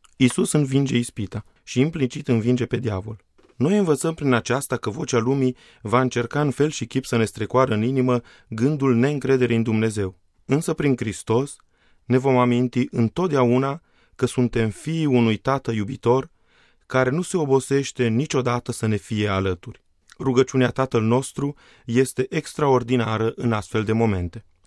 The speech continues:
Dragi ascultători, vreau să închei cu un cuvânt despre iertare, care este primul pas în orice drum spiritual. Isus spune așa:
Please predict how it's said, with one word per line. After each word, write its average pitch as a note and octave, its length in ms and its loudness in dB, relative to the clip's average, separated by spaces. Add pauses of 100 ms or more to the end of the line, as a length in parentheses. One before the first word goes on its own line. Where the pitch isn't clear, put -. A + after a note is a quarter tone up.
Dragi C#3+ 320 0
ascultători, B2 760 -2 (180)
vreau B2 220 2
să D#3 120 -4
închei C3+ 300 0
cu C3 120 -2
un A#2+ 80 2
cuvânt A2 420 -4 (160)
despre B2+ 360 0
iertare, G#2 600 -2 (240)
care C3+ 200 2
este - 220 -2
primul E3+ 320 0
pas C3+ 280 -2
în A#2+ 100 0
orice B2 280 -2
drum A2+ 200 0
spiritual. G#2+ 680 -6 (240)
Isus A3+ 340 -2
spune C3+ 300 0
așa: A2+ 340 -6